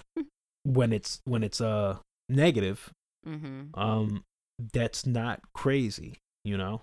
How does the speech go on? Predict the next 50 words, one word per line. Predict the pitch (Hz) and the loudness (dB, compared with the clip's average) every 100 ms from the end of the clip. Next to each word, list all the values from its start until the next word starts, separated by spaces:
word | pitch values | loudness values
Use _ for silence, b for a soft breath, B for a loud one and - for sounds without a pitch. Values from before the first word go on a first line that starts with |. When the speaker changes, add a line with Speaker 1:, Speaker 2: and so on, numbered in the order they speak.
| - | -8
Speaker 2:
Seventy | - 113 110 113 | -4 -2 0 0
Speaker 1:
Mm-hmm. | 135 | -2
Speaker 2:
people | 104 104 | -2 0
out | 101 | 0
of | 98 | 0
one | 107 104 | 0 -2
point | 110 101 | -4 -6
four | - 98 | -4 -4
million. | 104 135 117 107 - _ _ - | -2 0 0 -2 -6 _ _ -4
Um, | 107 101 101 | -2 0 0
they | 104 117 | 0 2
did | 131 135 | 4 4
say | 143 120 | 4 4
those | 120 - | 2 0
schools | - 117 110 | 2 2 2
will | 110 113 | 0 0
be | 110 107 | 0 -2
closed | - 107 110 131 - - _ _ - | 0 0 0 -2 -8 -14 _ _ -2
immediately, | 110 110 113 117 98 113 113 110 | 0 2 2 0 0 0 0 -2
and | 110 104 | -4 -2
they | 104 | -2
said, | - 117 104 | -2 -2 0
uh, | 104 101 104 95 _ B B - | 0 0 -2 -4 _ B B -4
they're | 127 | 2
pretty | 156 | 6
much | 165 - | 6 4
saying | 165 156 143 - | 2 2 0 -2
infections | 135 - 147 - 160 147 - - | -2 0 0 0 0 -2 -6 -6
are | 127 | -4
gonna | 123 131 123 | 0 0 0
be | 123 113 | 2 2
inevitable, | 107 127 147 113 92 92 95 | 2 2 2 2 0 0 0
and | |
they | 98 | 0
most | 101 107 - | 0 0 0
likely | 110 101 107 | -2 0 0
happened | 107 104 101 | 0 0 -2
outside | 101 98 110 101 | -2 -2 0 0
of | 92 | -2
the | 92 | -6
school. | - 110 98 87 | -4 0 0 2
I | 98 | 2
don't | 110 | 0
know | 104 101 | 0 -2
how | 101 | -2
you | 98 98 | -4 -4
come | 110 101 | -4 -2
to | |
that | 101 98 | -2 -2
conclusion, | 104 95 120 117 131 | -4 -4 -4 -4 -6